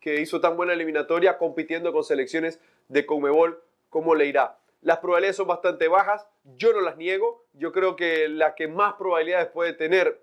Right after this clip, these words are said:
ya sea México o Estados Unidos, tendrá cerca de un siete, ocho por ciento, o sea que es muy remoto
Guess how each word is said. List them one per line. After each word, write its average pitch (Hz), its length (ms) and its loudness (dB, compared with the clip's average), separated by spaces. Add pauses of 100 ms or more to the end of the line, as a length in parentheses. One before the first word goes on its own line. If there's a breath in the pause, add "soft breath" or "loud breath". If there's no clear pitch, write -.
ya 156 160 0
sea 156 220 0
México 170 320 -4
o 156 60 4
Estados 170 340 -4
Unidos, 170 320 -2 (340)
tendrá 160 380 2
cerca 175 360 0
de 156 60 2
un 180 260 -6
siete, 180 460 -2
ocho 170 260 -4
por 139 140 -8
ciento, 175 300 0
o - 20 -4
sea 151 160 -2
que 147 60 -8
es 135 80 -14
muy 156 200 -4
remoto 175 580 0